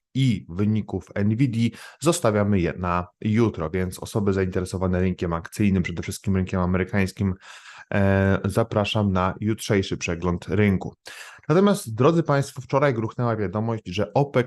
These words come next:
plus przesuwa swój szczyt na trzydziestego listopada. Przypominam, szczyt miał się rozpocząć dwudziestego, dwudziestego szóstego listopada.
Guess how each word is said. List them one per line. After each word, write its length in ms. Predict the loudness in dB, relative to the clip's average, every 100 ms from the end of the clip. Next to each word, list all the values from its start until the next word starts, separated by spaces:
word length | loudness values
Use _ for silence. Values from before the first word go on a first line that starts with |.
| -2
plus 260 | -4 -4 -4
przesuwa 640 | -4 -4 0 0 2 0
swój 540 | -2 -2 0 0 -2 -10
szczyt 460 | -8 0 0 0
na 320 | -2 -2 -4 _
trzydziestego 800 | -4 0 0 0 -2 0 0 -2 -4
listopada. 500 | -4 -4 -4 -4 -4
Przypominam, 500 | -4 -2 0 0 0
szczyt 260 | -6 -6
miał 140 | -4 -2
się 200 | -2 -2 -6 -18 -2
rozpocząć 580 | 0 2 0 0 -2 -2
dwudziestego, 560 | -2 0 2 0 -6
dwudziestego 460 | -4 0 2 0 -2
szóstego 640 | -2 -4 -2 -2 -2 -2 -2
listopada. 640 | 0 0 0 0 -2 -2